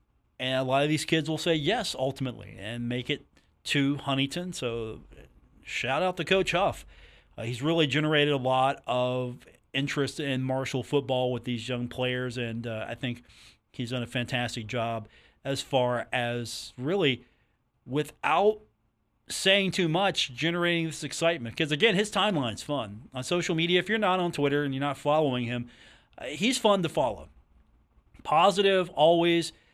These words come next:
You, when you see Steph Curry out there, you know something's coming up, because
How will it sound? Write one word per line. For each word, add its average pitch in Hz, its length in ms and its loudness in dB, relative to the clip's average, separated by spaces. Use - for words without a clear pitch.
You, 117 160 -14
when 117 140 -10
you 123 100 -4
see 170 200 -2
Steph 180 320 2
Curry 170 340 4
out 156 220 6
there, 147 160 4
you 139 120 2
know 143 160 4
something's 170 400 0
coming 156 280 2
up, 151 160 4
because 139 340 0